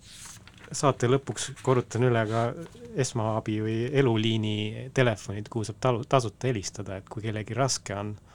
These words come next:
et siis ta teab. Eesti keeles, äh, saab helistada telefonil kuus viis viis kaheksa null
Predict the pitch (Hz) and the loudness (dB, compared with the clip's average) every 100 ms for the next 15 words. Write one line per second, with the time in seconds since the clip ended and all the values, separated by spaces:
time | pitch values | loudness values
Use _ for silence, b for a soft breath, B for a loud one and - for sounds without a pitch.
0 | B B B B B 123 - 107 - 104 | B B B B B -10 -6 -8 -4 0
1 | 135 127 95 110 131 - 113 120 107 107 | 4 4 2 4 4 4 2 2 2 0
2 | - - B B B B B B - 117 | -2 -2 B B B B B B -4 0
3 | 113 110 117 113 120 110 - 104 113 110 | 2 2 0 2 0 -2 -6 -2 2 2
4 | 113 B B - 120 117 - 110 107 107 | 2 B B 2 2 2 0 0 0 -4
5 | - b b b - 123 117 117 120 110 | -12 b b b 2 4 4 2 2 4
6 | 156 131 117 - - 135 123 - - 113 | 4 4 2 -6 -6 2 2 2 0 4
7 | 127 113 | 4 4